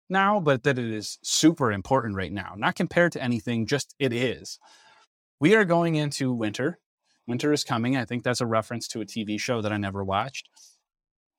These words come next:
Winter is coming, and from everything I understand economically, economics go down in the winter. Just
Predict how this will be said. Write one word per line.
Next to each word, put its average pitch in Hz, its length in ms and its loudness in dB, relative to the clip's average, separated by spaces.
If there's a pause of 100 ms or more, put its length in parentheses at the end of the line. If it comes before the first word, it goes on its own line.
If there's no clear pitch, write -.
(180)
Winter 147 320 4
is 160 140 4
coming, 117 480 0
and 110 460 2 (380)
from 120 200 2
everything 156 380 4
I 147 120 4
understand 135 460 0
economically, 110 800 0 (600)
economics 139 600 0
go 143 160 2
down 113 420 2
in 113 120 -4
the 104 60 -2
winter. 95 360 -6 (180)
Just - 240 -4